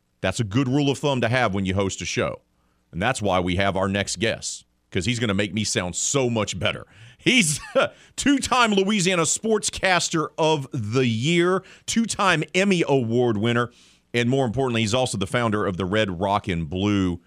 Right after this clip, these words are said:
which is a great charity event that's held every summer. It's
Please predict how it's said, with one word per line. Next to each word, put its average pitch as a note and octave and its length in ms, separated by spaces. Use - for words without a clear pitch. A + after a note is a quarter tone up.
which - 180
is D#2+ 100
a E2+ 80
great F2+ 420
charity F#2 460
event F2 320
that's D#2+ 200
held F2+ 320
every D#2 480
summer. A#2 520
It's G#2+ 360